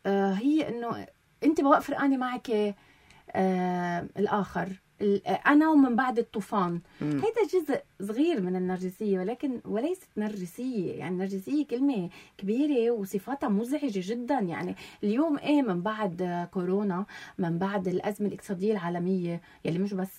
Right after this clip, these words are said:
Speaker 1: مرقنا نحن فيها
Speaker 2: صح.
Speaker 1: كلبنانيين، اليوم وصلنا لمطرح كترة الخوف والقلق من بكرة. إيه؟ آه،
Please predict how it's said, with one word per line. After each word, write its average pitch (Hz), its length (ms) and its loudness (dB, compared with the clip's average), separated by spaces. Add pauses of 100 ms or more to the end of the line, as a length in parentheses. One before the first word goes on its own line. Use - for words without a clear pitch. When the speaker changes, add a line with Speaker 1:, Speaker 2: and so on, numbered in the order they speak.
(100)
Speaker 1:
مرقنا 175 400 -4
نحن 185 220 -6
فيها 175 240 -4
Speaker 2:
صح. 165 80 -6
Speaker 1:
كلبنانيين، 170 640 -4 (380)
اليوم 285 520 2 (440)
وصلنا 285 520 4
لمطرح 240 420 -2
كترة 302 380 0
الخوف 220 600 2
والقلق 196 560 0
من 190 220 2
بكرة. 175 520 -4 (300)
إيه؟ 196 160 -2 (380)
آه، 180 640 0